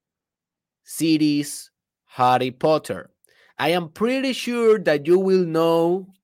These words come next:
the next one. Boom!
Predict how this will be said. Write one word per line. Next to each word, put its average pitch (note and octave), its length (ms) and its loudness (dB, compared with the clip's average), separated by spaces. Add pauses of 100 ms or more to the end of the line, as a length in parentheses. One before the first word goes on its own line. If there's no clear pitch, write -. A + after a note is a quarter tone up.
(600)
the A#2+ 140 -4
next C3 260 -4
one. G2 260 -12 (1800)
Boom! G3 640 2